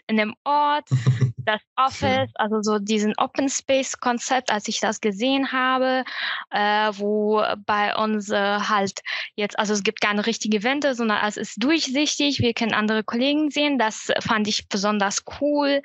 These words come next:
Speaker 1: Ich war sehr begeistert von den Kollegen, die ich damals auch gesehen habe, dass alle waren so jung und als ich vom Profishop so gelesen habe, wie erfolgreich das geworden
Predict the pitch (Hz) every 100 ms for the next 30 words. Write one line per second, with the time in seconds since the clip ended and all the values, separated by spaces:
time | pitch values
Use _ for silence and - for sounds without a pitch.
0 | - - - - - 220 - 214 214 214
1 | 208 196 202 - 233 269 277 - 269 262
2 | 262 220 202 202 - - 220 233 247 247
3 | 233 208 - 208 208 208 - 247 - 269
4 | 233 254 247 214 202 - 214 208 208 202
5 | 196 202 202 277 294 285 - - - -
6 | 196 208 190 233 - 214 196 233 220 -
7 | 214 208 190 220 254 247 247 226 226 214
8 | 196 - - - 247 262 247 240 - 214
9 | - 196 220 262 247 254